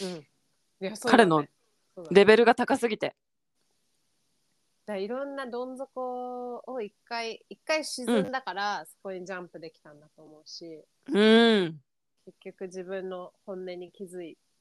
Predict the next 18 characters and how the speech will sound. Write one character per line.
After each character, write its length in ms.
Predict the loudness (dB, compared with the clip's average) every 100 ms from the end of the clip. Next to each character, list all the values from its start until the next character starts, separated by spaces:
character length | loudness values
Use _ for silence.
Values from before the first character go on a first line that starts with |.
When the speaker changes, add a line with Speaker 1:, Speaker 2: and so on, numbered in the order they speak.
| _ _ _
Speaker 1:
た 80 | -18
わ 140 | -18
け 100 | -20
じ 80 | -18
ゃ 40 |
ん。 60 | -14
い 40 |
ろ 160 | -12 -12
ん 40 |
な 120 | -12
失-、 180 | -16 -20 _ _ _ _
失 280 | -20 -20 _ -10
敗 180 | -10
っ 20 | -10 _
て 80 | -10
い 80 | -8
う 80 | -8
か、 400 | -8 -10 -10